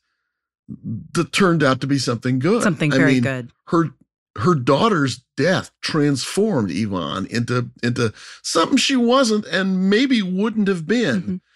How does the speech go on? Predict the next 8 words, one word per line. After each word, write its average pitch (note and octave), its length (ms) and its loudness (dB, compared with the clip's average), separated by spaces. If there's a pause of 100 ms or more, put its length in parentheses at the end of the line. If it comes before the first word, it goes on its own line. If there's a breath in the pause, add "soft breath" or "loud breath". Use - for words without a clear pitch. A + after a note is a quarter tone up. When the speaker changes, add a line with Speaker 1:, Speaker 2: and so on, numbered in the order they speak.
(320)
Speaker 1:
if C#3 280 -2 (160)
Gloria D3+ 360 4
Speaker 2:
Yeah. C#3+ 80 4
Speaker 1:
had C#3 80 -2
lived. G3+ 420 -2
Speaker 2:
She G#3+ 240 2
was G3+ 580 -2
essentially F#3+ 880 -2